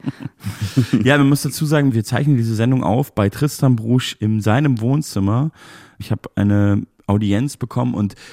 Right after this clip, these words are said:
es ist, ich ha-, kam rein und hab's dir gesagt, ich war nämlich noch nie in dieser Wohnung. Ich hab dich schon mal besucht vor Jahren in deiner früheren Wohnung, aber, ähm, grad beim Reinkommen hab ich schon gesagt, es ist genau, wie man sich die Wohnung von Tristan Brusch vorstellt. Hier stehen so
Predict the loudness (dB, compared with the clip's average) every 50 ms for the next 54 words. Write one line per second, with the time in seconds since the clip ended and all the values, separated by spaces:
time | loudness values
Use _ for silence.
0 | -20 -8 _ -8 -4 -2 -2 -2 -2 -2 -6 -4 -2 -2 -2 -2 0 0 2 4
1 | 4 4 4 4 4 2 2 0 0 -4 -2 -2 0 0 0 0 -2 0 0 2
2 | 4 4 4 4 4 4 4 4 4 4 4 2 2 0 0 0 2 2 2 2
3 | 0 -2 -6 -8 -6 -6 -4 -2 -2 0 0 -2 -2 -6 -6 -8 -4 -2 -2 0
4 | 0 0 0 2 0 2 0 0 0 0 0 0 0 0 0 0 -2 -4 -6 -8
5 | _ _ _ -8 -4 -2 -2 -2 -2 -2 -2 -2 -2 -2 -2 -4 -6 -8 -16 -18
6 | -16 -16 -16 -16 -18 _ -6 -2 0 0 0 0 2 0 -2 0 0 -2 0 0
7 | 0 0 2 0 2 2 2 2 0 0 0 0 0 0 0 -2 -6 -6 0 2
8 | 4 4 4 4 4 2 2 2 4 2 2 0 -2 -4 -4 -2 0 0 0 0
9 | 0 -2 -4 -4 -4 -8 -8 -4 -4 -4 -4 -4 -6 -8 -6 -4 -4 -4 -4 -4
10 | -6 -6 -6 -6 -6 -10 -10 -8 -2 2 4 4 4 4 4 4 4 4 2 0